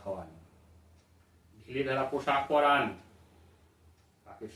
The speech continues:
সঙ্গ দেন, সাথ দেন, ফুটবল মাঠে নামান,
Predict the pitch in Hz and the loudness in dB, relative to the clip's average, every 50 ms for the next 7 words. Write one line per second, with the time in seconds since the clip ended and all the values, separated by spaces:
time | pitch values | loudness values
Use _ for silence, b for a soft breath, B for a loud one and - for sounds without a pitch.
0 | - - 101 107 113 120 117 120 123 117 117 107 98 92 - - - - - 120 | -16 -12 -8 -6 -4 -4 -4 -4 -4 -2 -2 -2 -4 -4 -10 -16 -20 -8 -2 0
1 | 120 117 - - - - 117 107 98 87 87 - - 113 110 110 113 117 113 107 | 0 0 0 -2 -8 -8 -8 -8 -8 -8 -12 -12 -6 -6 -4 -4 -2 0 0 0
2 | 107 113 - - - 139 127 117 104 98 90 - | 0 -2 -2 -2 -2 -2 -2 -2 -2 -6 -8 -12